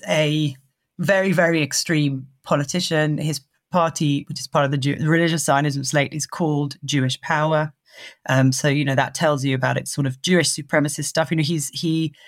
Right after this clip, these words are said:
was part of, he's a Kahanis, which Emily, with your book,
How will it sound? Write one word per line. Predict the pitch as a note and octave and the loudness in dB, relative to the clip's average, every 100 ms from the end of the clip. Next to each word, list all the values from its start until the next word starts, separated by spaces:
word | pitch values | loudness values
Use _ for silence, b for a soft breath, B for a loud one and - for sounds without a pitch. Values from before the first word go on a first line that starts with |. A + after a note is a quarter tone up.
| B - | B -6
was | E3+ | -4
part | C3 F3+ D#3+ - | -2 0 0 -2
of, | C#3 | -2
he's | F3+ | -2
a | E3+ | -2
Kahanis, | E3+ C#3+ D#3+ F3+ F3+ | -4 -2 0 0 -2
which | D3+ - | -4 -6
Emily, | - D#3+ E3 | -2 -2 0
with | D#3 C#3 | 0 2
your | D3+ | 0
book, | C3+ D#3+ D#3+ - | 2 0 0 -2